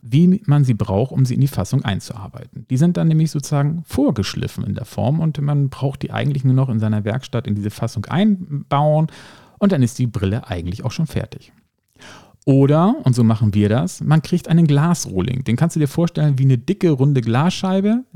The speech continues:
Ist jetzt sehr vereinfacht, aber, ne, um das mal so darzustellen. Da hat der, der Glashersteller natürlich deine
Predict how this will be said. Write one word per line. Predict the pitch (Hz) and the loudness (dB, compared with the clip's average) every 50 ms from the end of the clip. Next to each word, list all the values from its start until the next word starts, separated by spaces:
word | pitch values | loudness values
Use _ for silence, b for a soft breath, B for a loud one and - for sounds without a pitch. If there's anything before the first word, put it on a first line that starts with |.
| 165 120 - - | -8 -8 -6 -6
Ist | - 131 - | -10 -10 -6
jetzt | - 101 104 - - - - | -4 -4 -4 -4 -8 -12 -8
sehr | 80 101 104 113 127 | -4 -2 0 0 0
vereinfacht, | - - 101 90 117 165 - - 208 - - - | 0 -2 -2 0 0 0 0 -2 -4 -4 -4 -4
aber, | 123 117 120 | -2 0 2
ne, | 151 185 196 | 2 2 2
um | 139 120 | 2 0
das | 123 123 - | -2 0 0
mal | 117 104 | 0 0
so | 104 | 0
darzustellen. | 95 - 156 151 - 156 143 - 143 143 143 147 147 - _ _ _ _ _ _ _ - | -2 -2 -4 -2 -2 -4 -4 -2 -2 -2 0 -2 -4 -8 _ _ _ _ _ _ _ -2
Da | 139 127 127 127 131 127 | 2 2 2 2 0 -2
hat | - - 151 - 135 | -6 -8 -6 -2 0
der, | 123 120 120 120 117 | 2 2 2 2 0
der | 120 - 110 104 | -2 -2 -2 -2
Glashersteller | 104 107 117 139 131 127 117 - - 113 117 113 | 0 0 0 0 0 -2 -4 -2 -2 -2 0 0
natürlich | 113 107 - - 113 107 110 104 - | 0 0 -2 -2 -2 0 0 -2 -2
deine | - 110 107 104 104 101 101 | -4 -2 -2 0 -2 -2 -4